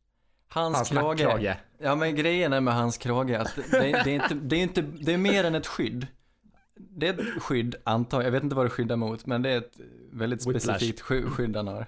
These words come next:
Speaker 1: <laughs> Ja, ja, det kanske är. Och, eh, det är också, eh, ja, det är stilbildande på, på ett sätt. Men framförallt så känner man igen honom. Och vet ni, det,
Speaker 2: Mm.
Speaker 1: det är därför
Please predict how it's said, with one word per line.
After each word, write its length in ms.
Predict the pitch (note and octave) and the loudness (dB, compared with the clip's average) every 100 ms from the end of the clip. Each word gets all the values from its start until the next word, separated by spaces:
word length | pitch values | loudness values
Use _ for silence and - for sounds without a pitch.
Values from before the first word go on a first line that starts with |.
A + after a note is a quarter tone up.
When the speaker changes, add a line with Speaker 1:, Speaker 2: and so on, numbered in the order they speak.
| A2+ | -8
Speaker 1:
<laughs> 200 | - - | -8 -6
Ja, 240 | A#2 C3 C3+ C3 - | -6 -6 -8 -20 -8
ja, 100 | A2+ | -4
det 80 | A#2+ | -4
kanske 240 | B3+ - | -4 -8
är. 80 | A2 - - - _ - | -10 -14 -20 -20 _ -6
Och, 340 | C3 B2+ - | -4 -4 -2
eh, 360 | B2 A#2 A#2 A2+ A2+ B2 - - _ - - | 0 2 0 -2 -4 -10 -20 -20 _ -16 -6
det 140 | A#2 | -2
är 40 | |
också, 500 | A2+ A2 - A#2 G2+ | 0 -2 -2 -2 -2
eh, 180 | F#2+ F#2 - _ _ _ _ _ - | -2 -4 -10 _ _ _ _ _ -18
ja, 160 | G#2 - | -14 -4
det 80 | C3 | -4
är 40 | |
stilbildande 680 | - C#3 C3+ D3+ B2+ G#2+ G#2+ A#2+ | -2 -2 0 0 2 0 -2 -4
på, 160 | A#2 A2+ - | -6 -6 -8
på 120 | - | -4
ett 120 | A2+ - | -6 -4
sätt. 300 | G#2 - _ _ - | -8 -10 _ _ -14
Men 100 | - | -8
framförallt 440 | B2 C3 B2+ F#3+ - | -2 -2 0 0 -2
så 80 | C3 | -2
känner 200 | C#3+ C#3+ | -2 0
man 160 | C#3+ | 0
igen 320 | D3+ F#3 B3+ | 0 0 0
honom. 320 | C3+ A2 A#2+ - - _ _ - | 0 -2 -6 -10 -14 _ _ -8
Och 120 | C3+ | -2
vet 120 | E3 | -2
ni, 140 | F#3+ D#3+ | -2 -4
det, 180 | D#3+ | -2
Speaker 2:
Mm. 120 | F#3 A2+ | -2 -2
Speaker 1:
det 80 | |
är 40 | F3 | -2
därför 720 | D#3+ G#3+ C#4+ - C3 A2+ A#2 | 0 0 -2 -4 -4 -4 -6